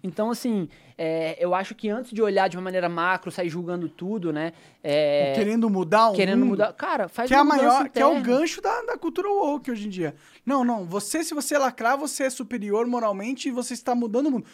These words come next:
Speaker 2: Você tá garantindo que negros têm, não, você não tá garantindo porra nenhuma.
Speaker 1: Claro.
Speaker 2: Você tá lacrando, é isso.
Speaker 1: E quando você tem essa visão, talvez você tenha uma visão muito mais parecida com algo, é, que não é virtuoso, que é aquele nacional-,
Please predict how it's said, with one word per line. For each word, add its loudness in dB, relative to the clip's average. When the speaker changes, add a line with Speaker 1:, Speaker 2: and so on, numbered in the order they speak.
Speaker 2:
Você -14
tá 0
garantindo -2
que -6
negros 2
têm, 0
não, 2
você -6
não -4
tá -2
garantindo 0
porra -6
nenhuma. -2
Speaker 1:
Claro. -8
Speaker 2:
Você -12
tá 0
lacrando, 0
é 0
isso. 8
Speaker 1:
E 0
quando -2
você -2
tem -6
essa -4
visão, -8
talvez -6
você -12
tenha -8
uma -8
visão -10
muito -6
mais -4
parecida -6
com -12
algo, -6
é, -2
que -14
não -2
é -2
virtuoso, 0
que -10
é -10
aquele -12
nacional-, -8